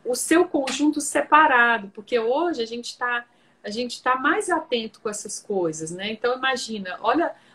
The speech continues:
outras transmissões que acontecem de, de, às ve-, às vezes a crian-, criança, por exemplo, tem milhões de, de gripes ao longo do tempo, porque essas bactérias, a, a escova da criança às vezes fica misturada com a do pai e da mãe.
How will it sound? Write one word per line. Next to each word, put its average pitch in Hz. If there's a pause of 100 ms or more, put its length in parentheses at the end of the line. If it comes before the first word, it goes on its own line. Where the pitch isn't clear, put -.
(120)
outras 285
transmissões 247
que -
acontecem 208 (300)
de, 196
de, - (100)
às 214
ve-, 233
às 208
vezes 277
a 294
crian-, 269
criança, 262
por 214
exemplo, 202
tem 262
milhões 311
de, 254
de 214
gripes 233
ao 220
longo 208
do 202
tempo, 254 (320)
porque -
essas 370
bactérias, 330
a, 262
a 226
escova 277
da 302
criança 294
às 285
vezes 285
fica -
misturada 320
com 320
a 262
do 220
pai 170
e -
da 170
mãe. 170